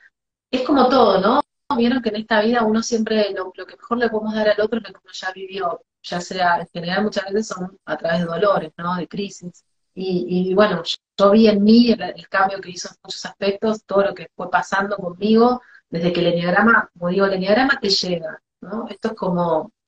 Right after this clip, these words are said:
llega. Cuando uno está preparado, esto llega. Y, y realmente es desde el, mi lugar, ¿no? De todo lo que yo fui transitando y lo que voy viendo,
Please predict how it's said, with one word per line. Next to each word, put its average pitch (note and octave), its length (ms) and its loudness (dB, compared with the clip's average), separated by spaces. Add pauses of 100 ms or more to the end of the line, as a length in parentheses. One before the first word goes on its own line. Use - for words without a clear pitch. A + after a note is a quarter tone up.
(600)
llega. E3 540 2 (280)
Cuando E3 580 -4
uno G#3 140 4
está G3+ 180 2
preparado, F#3+ 520 2
esto F#3 220 -8
llega. G#3 520 0 (500)
Y, E3 580 -4
y F3 40 2
realmente G3 540 2 (160)
es G3 100 -2
desde E3+ 440 -8
el, - 220 -16
mi - 80 -8
lugar, G3+ 560 4
¿no? F#3+ 160 -4
De F3+ 100 -6
todo G#3 160 -2
lo G3+ 100 -6
que F3 80 -20
yo - 140 -14
fui G3 400 -16
transitando G3+ 640 0
y G#3+ 60 6
lo E3+ 140 -6
que E3 100 -14
voy F3+ 220 -14
viendo, G#3+ 420 -2